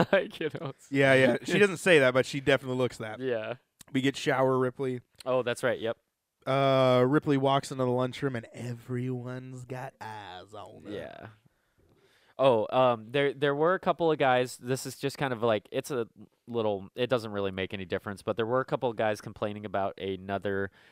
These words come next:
Speaker 1: prisoner. I kept calling him Garlic, but his name was
Speaker 2: <laughs>
Speaker 1: Golic, I guess.
Speaker 2: Yeah.
Speaker 1: As I saw the credits roll, I was like, "Oh,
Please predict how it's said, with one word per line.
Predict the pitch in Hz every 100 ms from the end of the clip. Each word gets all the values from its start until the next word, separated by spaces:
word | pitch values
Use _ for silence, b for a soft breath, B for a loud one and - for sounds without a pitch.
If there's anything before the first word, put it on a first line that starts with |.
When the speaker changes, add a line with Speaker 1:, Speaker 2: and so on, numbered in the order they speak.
| b
Speaker 1:
prisoner. | - 139 - 104 98 98 B B
I | 135
kept | 151 202
calling | - 170 160 139
him | 120 104 -
Garlic, | 98 101 131 165 - - -
but | 123 120
his | 117
name | 131 147 156
was | 117
Speaker 2:
<laughs> | 170 - 113
Speaker 1:
Golic, | 131 120 131 110 - -
I | - 98
guess. | 101 98
Speaker 2:
Yeah. | 151 135
Speaker 1:
As | 113
I | 117
saw | - 123
the | 113 107
credits | - 127 117 -
roll, | 135 131
I | 131
was | 120
like, | 135 -
"Oh, | 135 101